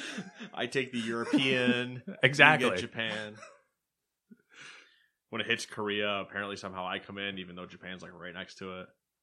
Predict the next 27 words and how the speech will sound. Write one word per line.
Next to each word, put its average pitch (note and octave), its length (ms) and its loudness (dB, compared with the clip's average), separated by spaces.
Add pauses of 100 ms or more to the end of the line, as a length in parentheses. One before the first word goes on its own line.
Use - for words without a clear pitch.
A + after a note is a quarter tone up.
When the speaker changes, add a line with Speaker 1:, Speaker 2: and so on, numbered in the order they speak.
(400)
Speaker 2:
Their C#3+ 140 0
names C3+ 280 -6
are A2+ 60 -2
totally A2 420 -6
different, F2+ 380 -12
though. F2 240 -16 (300)
Speaker 1:
Uh, A2 140 -6
Speaker 2:
Throws A#2+ 360 4
Speaker 1:
true. F#2 80 -6
Speaker 2:
me. F2 140 -10 (540)
Speaker 1:
Listen, F#2 340 -8
I G#2 360 0
don't G2+ 240 -4
pretend G2+ 300 -10
to F#2+ 120 -10
an-, F2+ 180 -12
understand F#2 480 -12
any F#2+ 180 -8
of F2 100 -10
those F#2 160 -8
languages. F2 580 -12 (1080)
I G2+ 100 -4
barely G2 360 -2
understand E2 380 -12
English. D2+ 360 -16 (1160)
No. G2 520 -4
<laughs> - 60 -20